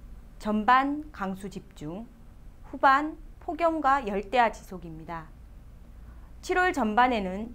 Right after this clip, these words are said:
장마전선과 저기압의 영향으로 전국에 많은 비가 내렸는데 일 일에서 육 일 동안 전국적으로 백에서 오백 밀리미터의 비가 내려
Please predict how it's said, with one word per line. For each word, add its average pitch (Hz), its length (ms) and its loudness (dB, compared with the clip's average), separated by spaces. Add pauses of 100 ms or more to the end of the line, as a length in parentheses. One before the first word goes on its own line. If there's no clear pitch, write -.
(140)
장마전선과 254 880 2
저기압의 220 540 2
영향으로 180 580 -4
전국에 220 420 -2
많은 180 300 -4
비가 202 220 -4
내렸는데 160 680 -8 (1080)
일 320 140 0
일에서 302 560 6
육 214 200 -2
일 262 200 -2
동안 185 420 -4
전국적으로 214 840 2
백에서 233 400 2
오백 220 380 4
밀리미터의 214 600 -2
비가 190 260 -6
내려 165 440 -8